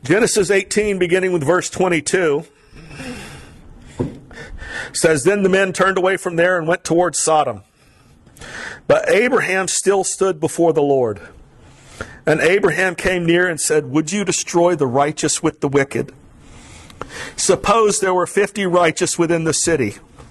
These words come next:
Would you also destroy the place and not spare it for the fifty righteous that were in it? Far be it from you to do such a thing as this,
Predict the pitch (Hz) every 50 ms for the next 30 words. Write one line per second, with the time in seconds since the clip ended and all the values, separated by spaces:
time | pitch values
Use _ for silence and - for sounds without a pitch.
0 | - - - - - - - - - 175 190 170 185 185 175 175 185 196 - -
1 | 196 185 180 170 - - - 190 190 190 175 - _ - 165 156 - - 175 180
2 | 190 180 - - 151 156 170 175 170 - - - - - 180 180 180 190 - -
3 | 156 151 - - - 180 175 - 214 180 151 156 147 156 175 - 196 170 - -
4 | 160 - 147 143 143 143 147 185 196 - - - - - - - - - - -
5 | - - - - - - - - - - - - 180 185 202 220 185 202 214 220
6 | 220 214 - 190 196 185 190 208 208 196 175 156 143 185 196 - - - 196 -
7 | - 160 - - 185 175 165 160 143 135 151 165 156 135 - - - -